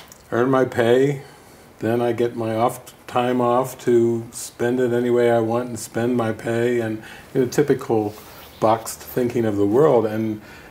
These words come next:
and actually, you know, you're here to expand your perception. That's really the only use of the body. That's the only use of all the symbols, is to expand your perception to a, a much larger perception of yourself, and then ultimately to,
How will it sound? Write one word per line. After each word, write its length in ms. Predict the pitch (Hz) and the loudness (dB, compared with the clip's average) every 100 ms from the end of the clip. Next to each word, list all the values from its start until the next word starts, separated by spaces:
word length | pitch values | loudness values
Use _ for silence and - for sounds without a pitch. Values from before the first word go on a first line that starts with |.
| - | -4
and 120 | 110 | 0
actually, 560 | 123 170 - 127 120 120 | 2 0 0 4 6 4
you 240 | 117 117 | 0 -2
know, 160 | 127 120 | 0 2
you're 540 | 113 123 127 127 120 - - - - - | 4 4 6 4 2 -6 -20 -20 -18 0
here 140 | 127 | 2
to 200 | 123 139 | 4 4
expand 520 | 180 - - 127 135 | 4 2 0 2 4
your 100 | 131 | 2
perception. 640 | 131 117 - 127 - 110 | 2 0 2 -2 0 -4
That's 240 | 107 107 - | -2 -4 0
really 260 | 123 123 | 2 4
the 100 | 113 | 4
only 280 | 113 120 127 | 4 2 0
use 220 | 117 120 | 0 0
of 100 | 127 | 0
the 80 | 110 | 0
body. 420 | 104 104 110 120 | 2 2 4 4
That's 300 | 120 110 - | 2 -2 -2
the 60 | - | -2
only 220 | 113 117 | 0 0
use 180 | 113 113 | 0 -2
of 100 | 107 | 2
all 160 | 110 117 | 2 2
the 120 | 110 | 0
symbols, 540 | - 120 123 104 101 | -2 0 2 0 -2
is 120 | - - | -10 -8
to 140 | - | -8
expand 500 | 110 - 117 120 120 | -8 -6 -2 0 0
your 120 | 117 | -2
perception 680 | 107 104 - 120 - 117 104 | -2 -6 -2 -4 -4 -6 -6
to 360 | - 110 104 104 - - - - - | -4 -2 -2 -6 -14 -20 -20 -20 -8
a, 40 | - | -2
a 20 | |
much 580 | 107 123 143 143 139 113 | 0 4 4 4 0 0
larger 400 | 117 127 131 123 | 4 4 4 0
perception 580 | - 117 117 117 - | 0 -2 -2 -2 -2
of 100 | 113 | -2
yourself, 480 | 107 101 - 120 120 | -2 -4 0 0 0
and 140 | 110 113 | 0 0
then 100 | 113 | 2
ultimately 520 | 120 147 131 110 104 | 2 2 0 -2 -4
to, 420 | 104 117 110 110 | -2 0 0 -2